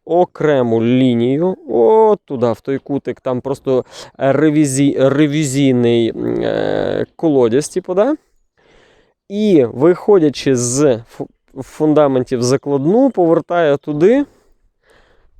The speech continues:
І наразі там просто труба, яка, е, стирчить мені з пагорба. Задумка така, що я, е, вириваю там дренажний рів,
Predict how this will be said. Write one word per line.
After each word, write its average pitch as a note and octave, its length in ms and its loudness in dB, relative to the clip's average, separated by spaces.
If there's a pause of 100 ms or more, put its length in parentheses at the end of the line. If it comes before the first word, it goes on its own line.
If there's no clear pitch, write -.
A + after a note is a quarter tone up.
І G#3+ 460 2 (140)
наразі D#3+ 920 2 (280)
там C3 200 -4
просто F#3 580 0
труба, C#3 460 0
яка, D#3+ 420 -2 (600)
е, B2+ 360 2 (140)
стирчить F3+ 460 -6
мені D#3+ 200 2
з - 60 -10
пагорба. G#2 560 -10 (160)
Задумка F3+ 500 0
така, D3+ 360 -4
що D3 440 0 (840)
я, D#3+ 400 0 (880)
е, B2 460 0
вириваю D#3 800 2
там A#2 220 -4
дренажний D3+ 640 2
рів, G#3 360 -2